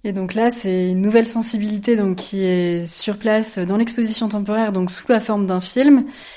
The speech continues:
Et on parlait aussi hors micro d'une programmation estivale, comme vous faites, euh, chaque année. Une programmation estivale où on va pouvoir retrouver, euh, bah, différentes formes, des concerts, des spectacles. Cette intention de vouloir faire une programmation estivale, est-ce que tu peux nous en parler ?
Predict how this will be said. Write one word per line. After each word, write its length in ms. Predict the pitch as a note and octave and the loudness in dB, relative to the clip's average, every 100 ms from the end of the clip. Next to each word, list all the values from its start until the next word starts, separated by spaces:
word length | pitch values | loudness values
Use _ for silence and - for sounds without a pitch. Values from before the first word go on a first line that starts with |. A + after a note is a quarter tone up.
| - | -4
Et 120 | G3+ | 2
on 520 | G3 G3 F#3+ F#3+ F#3 F#3 | 2 2 2 0 0 0
parlait 240 | G3 A3+ | 0 2
aussi 340 | G#3+ F#3+ - A3 | 2 0 -4 -4
hors 160 | G3 G3 | -2 -2
micro 560 | G3 - A#3+ A#3+ B3+ | -2 -2 0 2 2
d'une 280 | G3 F#3 F#3+ | -2 -2 -2
programmation 560 | F3+ A3+ A3 A3 G#3+ A#3+ | -2 -2 0 0 0 -2
estivale, 540 | A3+ - F#3 A3+ C#4 | -2 -2 2 2 2
comme 180 | G3+ F#3 | 0 -6
vous 120 | F3 | -6
faites, 320 | - G3 F#3+ | -6 -6 -6
euh, 180 | F3 E3 | -6 -6
chaque 300 | D#3+ F#3+ F#3 | -6 -6 -4
année. 340 | F#3+ F#3+ A3 C#4 - - - - | -2 0 0 -2 -6 -20 -14 -6
Une 80 | F#3 | -4
programmation 480 | G3 F#3+ F#3+ F#3 G3+ | -2 -2 -2 -2 -4
estivale 380 | F#3+ G3+ A3 | -4 0 2
où 80 | G#3+ | 2
on 100 | F#3 | 2
va 160 | F3 F3 | 0 -4
pouvoir 320 | - G3 F#3+ | -2 -2 2
retrouver, 840 | A3+ A#3 - A#3+ A3 A#3 A#3+ A3+ A#3 | 2 0 -2 -2 2 6 6 4 2
euh, 360 | F3+ F3+ F3 | -2 -2 -4
bah, 140 | F3 F3+ | -2 -2
différentes 460 | F#3+ - B3 A3+ | -2 0 2 2
formes, 340 | G3+ F3+ G3 G#3+ | 0 0 2 2
des 120 | F#3 | 0
concerts, 580 | F#3 F#3 - F3 F#3+ F#3+ | -2 -4 -2 -2 0 -2
des 100 | F3+ | -4
spectacles. 640 | - F3+ F#3 G3 G#3 F#3+ E3+ - - G#3 | -6 -8 -2 -2 -2 -4 -6 -14 -20 -14
Cette 300 | - G3 G3+ | -4 -2 0
intention 460 | G3 G#3 G#3 C#4 | -2 -2 0 2
de 80 | A#3+ | 2
vouloir 240 | G3 F#3+ | 2 -2
faire 140 | F#3+ G#3 | 0 -2
une 80 | G3 | -2
programmation 520 | G#3+ G#3 G3 F#3+ G#3+ | 0 0 0 -2 -6
estivale, 380 | G3 - B3 A#3 | -6 -2 0 0
est-ce 120 | A#3 | -2
que 80 | B3 | -8
tu 140 | - | -10
peux 140 | - | -6
nous 200 | G3+ F#3 | -4 -2
en 120 | F3+ F3 | -4 -4
parler ? 420 | F#3 F#3+ G#3+ | -4 0 0